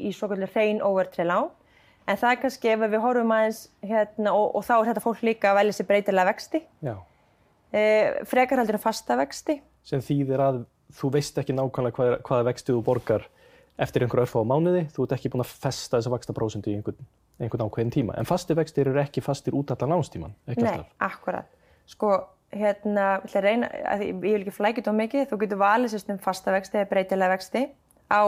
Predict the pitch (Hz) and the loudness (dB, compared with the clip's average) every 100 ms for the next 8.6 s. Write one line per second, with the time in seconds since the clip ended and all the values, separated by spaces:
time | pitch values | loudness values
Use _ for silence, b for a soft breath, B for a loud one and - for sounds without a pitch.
0 | 202 202 196 190 185 190 190 190 170 170 | 2 2 4 4 4 2 -2 -2 -2 -2
1 | 196 160 214 240 b b b b - 214 | -2 0 0 -4 b b b b 0 2
2 | 233 240 226 214 220 240 233 196 - - | 2 2 2 2 2 2 2 0 -4 0
3 | 190 196 208 202 220 214 190 208 214 - | 0 2 2 4 2 -2 -2 0 0 -2
4 | 175 - - 190 - 190 190 208 208 196 | -4 -4 -2 -2 0 0 2 4 4 2
5 | - 190 196 - 196 202 - 190 175 - | 0 0 0 -2 -4 -4 -2 0 0 -2
6 | - 196 196 208 214 196 196 185 180 180 | -2 -2 0 0 0 -2 -4 -6 -6 -6
7 | 170 202 262 - 180 - 269 233 190 175 | -2 0 0 -2 -4 -2 -2 -2 -8 -6
8 | 175 - 247 320 - 101 | -6 -2 -2 -4 -8 -10